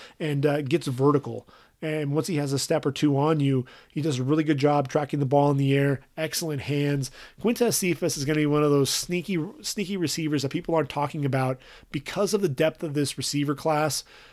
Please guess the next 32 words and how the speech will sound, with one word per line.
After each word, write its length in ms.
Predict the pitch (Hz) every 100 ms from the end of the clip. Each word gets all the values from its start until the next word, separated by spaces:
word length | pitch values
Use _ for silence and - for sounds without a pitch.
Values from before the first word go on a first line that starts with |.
| _
You 100 | 151
know, 40 | 147
he's 220 | 156 135
one 100 | 160
of 80 | 156
those 160 | 147
guys 320 | 135 147 151
that 100 | 143
you'd 140 | 135 131
love 160 | 147
to 60 | 139
say, 240 | - 151
"Yeah, 220 | 151 185 170
he's 100 | 131
gonna 160 | 143
come 100 | 123
off 140 | 151 -
the 80 |
board 260 | 120 131 143
in 80 | 127
round 200 | 135 139
number 140 | 131
three." 420 | 117 135 147 151 - -
He'll 120 | - 147
probably 360 | - 160 160
be 220 | 143 151
a, 160 | 143 143
an 180 | 135 139
early 280 | 175 165 156
day 200 | 151 143
three 280 | 139 147 147
pick, 340 | 165 180 -